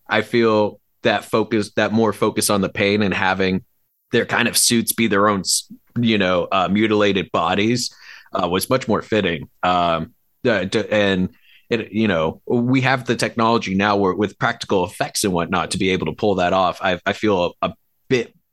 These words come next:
uh, a lot better than back in the, don't get me wrong, there was some amazing practical effects back in the eighties, but, you know, it's understandable to, like, do a,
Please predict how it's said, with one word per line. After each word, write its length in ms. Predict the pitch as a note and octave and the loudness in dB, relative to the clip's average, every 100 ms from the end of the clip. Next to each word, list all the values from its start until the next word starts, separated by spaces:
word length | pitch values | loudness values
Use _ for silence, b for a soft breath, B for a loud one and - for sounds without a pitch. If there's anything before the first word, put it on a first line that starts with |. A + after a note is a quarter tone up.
| _ | _
uh, 60 | A2+ G2 | -2 2
a 80 | G#2 | 2
lot 260 | A2 G#2+ - | 2 0 0
better 240 | G#2 G2 | -2 0
than 340 | F2 F#2 E2+ - | 0 -2 -4 -2
back 240 | G2 F#2 F#2+ | -2 0 -2
in 40 | |
the, 80 | F2 | -4
don't 180 | - A#2+ | -2 0
get 80 | A2 | 2
me 40 | |
wrong, 140 | G#2+ | 2
there 80 | F#2 | 0
was 120 | E2 | -2
some 100 | - G2 | -2 0
amazing 420 | G2 A#2+ G#2+ F#2 | 2 2 2 0
practical 380 | G2 F#2 - E2 | -2 -2 -2 -2
effects 280 | F#2 E2+ - | -2 -4 -2
back 200 | F2+ - | -2 -2
in 60 | |
the 80 | C#2+ | -2
eighties, 400 | F2+ F#2+ F2+ E2+ | 0 0 0 -2
but, 240 | F2 D#2+ - B B B B | -2 -2 -6 B B B B
you 100 | A2 | -2
know, 120 | G2 F2 | 0 0
it's 140 | F2+ | 0
understandable 680 | A2 F2+ - G2 F#2+ F2 D2+ | -2 -2 -2 0 0 0 -2
to, 460 | - F2+ E2 E2 - - | 0 0 0 -2 -4 -4
like, 260 | F2 - - | -4 -4 0
do 400 | A#2 A2 G2+ F#2+ | 2 4 2 0
a, 180 | G2+ | -2